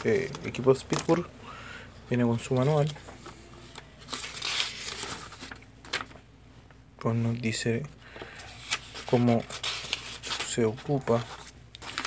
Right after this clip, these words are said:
Acá, por ejemplo, vemos, eh, las, eh, los tipos de inyección de vehículo y la, y las presiones a las cuales,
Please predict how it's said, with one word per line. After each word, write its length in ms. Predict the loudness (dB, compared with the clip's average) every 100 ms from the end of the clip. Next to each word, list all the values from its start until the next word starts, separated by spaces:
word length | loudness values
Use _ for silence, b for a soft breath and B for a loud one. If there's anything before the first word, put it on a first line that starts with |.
| B B B B B B -12 -12 -8 -4
Acá, 220 | 4 6
por 180 | 8 6
ejemplo, 640 | 2 4 2 2 2 4
vemos, 680 | 4 6 6 6 4 2 -4 -6
eh, 300 | 0 2 2 0 -4 B B B B B B B B B B B B -2
las, 760 | 2 4 2 0 -2 -2 -6 -8 -2
eh, 360 | 0 0 -2 -6 B B B B -20 -20 -20 -20 -20 -20 -20 -18 B B B B -4
los 160 | -4 0
tipos 400 | 2 4 2 4
de 300 | 2 2 0
inyección 1120 | 0 0 0 -2 6 8 10 8 6 6 6
de 80 | 6
vehículo 680 | 8 6 6 6 8 8
y 160 | 6 4
la, 480 | 4 4 4 0 B B B B B B B -20 -20 -20 -6 2
y 100 | 2
las 140 | 2
presiones 540 | 0 4 6 8 6 2
a 80 | -2
las 160 | -2 -2
cuales, 480 | 6 8 10 8